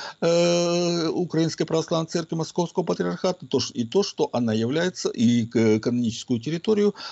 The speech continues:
Русской Православной территории, э, Русской Православной Церкви на Украине.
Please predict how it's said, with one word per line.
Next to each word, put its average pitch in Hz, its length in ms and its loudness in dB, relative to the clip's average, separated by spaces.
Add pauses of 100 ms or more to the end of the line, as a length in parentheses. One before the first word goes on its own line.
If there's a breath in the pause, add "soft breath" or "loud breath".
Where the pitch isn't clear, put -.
(100)
Русской - 320 0
Православной 110 520 0
территории, 139 640 0
э, 110 220 4
Русской 123 300 2
Православной 107 400 -2
Церкви 113 320 -2
на 113 220 0
Украине. 131 600 -2